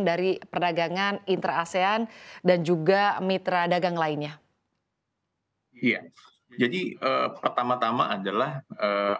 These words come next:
Speaker 2: asean karena semangat yang namanya perdagangan, apalagi free trade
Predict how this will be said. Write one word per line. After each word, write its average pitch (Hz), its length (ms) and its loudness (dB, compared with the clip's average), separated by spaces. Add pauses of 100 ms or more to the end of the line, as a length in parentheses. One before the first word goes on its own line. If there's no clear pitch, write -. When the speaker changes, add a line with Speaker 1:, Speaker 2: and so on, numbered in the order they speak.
Speaker 2:
asean 127 800 -2
karena 117 240 -2
semangat 107 560 0
yang 107 160 0
namanya 101 480 -2
perdagangan, 98 720 -2 (400)
apalagi 95 480 -2
free 110 320 -2
trade 117 400 -4